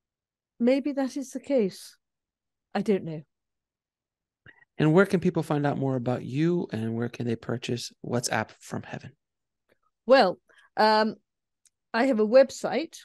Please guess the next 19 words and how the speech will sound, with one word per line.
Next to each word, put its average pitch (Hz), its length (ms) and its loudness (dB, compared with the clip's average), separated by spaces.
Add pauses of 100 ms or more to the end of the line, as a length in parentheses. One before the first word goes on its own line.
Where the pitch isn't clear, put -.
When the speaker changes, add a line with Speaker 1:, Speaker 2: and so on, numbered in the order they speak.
Speaker 1:
which - 320 -8
is 196 340 -2 (160)
louise 190 540 0
hamlyn 180 600 -4 (480)
dot - 320 -8
com, 190 420 -2 (680)
and 214 420 2 (300)
you 220 140 2
can 214 180 0
order 233 320 6
the 185 120 -2
book 202 360 -2
from 185 640 -2 (420)
Amazon, 202 800 0 (160)
from 165 360 -8 (380)
Barnes 185 360 2
and 190 120 0
Noble, 180 560 0
or, 175 340 -4